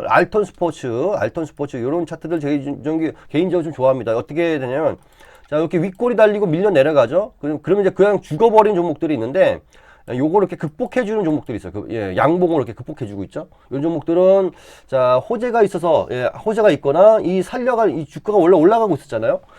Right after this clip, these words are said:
이 올라가, 올려 들어가, 올리려는 세력이 아직 살아있기 때문에 이게 올라, 사-, 세력이 살아서 주가를 점점 올려주고 있는데 일시적인 악재로 이렇게, 예, 내려간단 말이야. 근데 요거를 다시 극복해주고 있죠. 왜냐면 세력이 그대로 붙어있기 때문에 이런 종목들,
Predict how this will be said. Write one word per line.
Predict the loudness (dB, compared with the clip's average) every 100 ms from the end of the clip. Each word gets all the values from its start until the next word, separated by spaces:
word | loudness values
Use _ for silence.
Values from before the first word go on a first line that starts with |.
| -10
이 | -4 0 2
올라가, | 4 4 6 8 8
올려 | 6 2 4 4 4
들어가, | 2 4 4 4
올리려는 | 2 2 0 4 6 6 4 -2 -14 -18 -6
세력이 | 4 4 6 2
아직 | 0
살아있기 | -2 2 2 0
때문에 | -6 -4 -4 -4 -4 -4
이게 | -2
올라, | 0 2 0 -4 -14
사-, | -6 -4
세력이 | 2 4 4 2
살아서 | 4 4 2
주가를 | -2 2 2
점점 | 2 0 2
올려주고 | 2 2 2 -2
있는데 | 0 0 0 -4 -14 -10
일시적인 | -4 -4 0 0 2
악재로 | 0 2 2 4 2
이렇게, | 2 2 2 2 -2 _ -6
예, | -4 -4 -4
내려간단 | -2 2 2 2 2
말이야. | 0 -4 -6 -6
근데 | -4 2 2
요거를 | 4 2 4 4 4 0 -20 -16
다시 | -14 -12
극복해주고 | -10 -6 -4 -2 -2
있죠. | -4 -6 -4
왜냐면 | -2 0 0 -2
세력이 | -4 -8 -6 -4 -6 -8 _ _
그대로 | 0 2 2
붙어있기 | -2 -6 -6
때문에 | -8 -6 -6 -6
이런 | -6 -4
종목들, | -6 -6 -2 0 0 -2